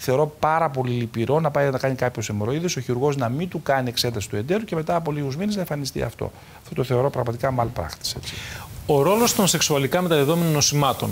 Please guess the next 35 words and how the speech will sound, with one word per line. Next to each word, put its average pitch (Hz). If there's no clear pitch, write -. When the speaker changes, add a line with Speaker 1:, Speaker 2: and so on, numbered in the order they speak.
Speaker 1:
Τεράστιος. 120
Speaker 2:
Παράδειγμα, 185
τα 160
κονδυλώματα. 151
Speaker 1:
Τεράστιος. 135
Speaker 2:
Ποιος -
είναι 226
σε 160
σχέση 135
με 123
τον 117
καρκίνο 117
του, 113
του 113
προκτού 107
και 135
του 123
εντέρου; 110
Speaker 1:
Μεγάλο 151
επιστημονικό 98
ερώτημα. 82
Αλλά 127
πάμε 160
λίγο 135
πίσω 110
στη -
συζήτηση. 107
Τα 135
κονδυλώματα 135
του 143
προκτού 120
έχουν 156
αυξηθεί 131
πάρα 104
πολύ. 80